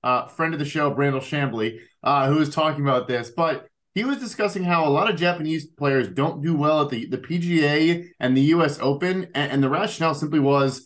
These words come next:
they don't make courses like this in a, in a smaller island that doesn't have the land to have seventy-five hundred yard courses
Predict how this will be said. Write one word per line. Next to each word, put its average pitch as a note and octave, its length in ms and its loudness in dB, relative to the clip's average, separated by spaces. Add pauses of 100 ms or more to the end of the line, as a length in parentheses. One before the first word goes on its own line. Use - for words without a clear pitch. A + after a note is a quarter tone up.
(240)
they D#3 100 0
don't G#3+ 180 -2
make G#3+ 200 0
courses C#3 460 -2
like G#2+ 240 -2
this A#2 420 -2 (320)
in D#3 100 2
a, - 20 2
in E3 180 2
a C#3 80 4
smaller E3 640 2
island C3 460 2
that B2+ 100 -2
doesn't D3+ 200 -4
have D3+ 120 -2
the C#3 100 0
land C3 540 0
to - 420 -4
have D3 180 0
seventy-five D#3 680 0
hundred D3 220 -2
yard C3 220 0
courses E3+ 760 0